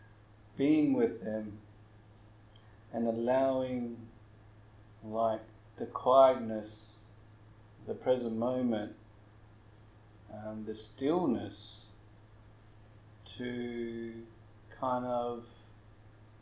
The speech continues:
kind of, like,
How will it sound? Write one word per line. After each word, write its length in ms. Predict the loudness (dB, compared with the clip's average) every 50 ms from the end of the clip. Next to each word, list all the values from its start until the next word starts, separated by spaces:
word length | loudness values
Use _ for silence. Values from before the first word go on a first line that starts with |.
| -20 -20 -20 -20 -20 -20 -20 -20 -20 -20 -20 -20 -20 -20 -20 -20 -20 -20 -20 -20 -20 -20 -20 -20 -20 -20 -20 -20 -20 -20 -20 -20 -20 -20 -20 -20 -20 -20 -20 -20 -20 -20 -20 -20 -20 -20 -16 -12
kind 340 | -8 -6 -6 -6 -6 -6
of, 260 | -6 -6 -8 -10 -10 -10
like, 500 | -8 -6 -6 -6 -8 -10 -16 -20 -20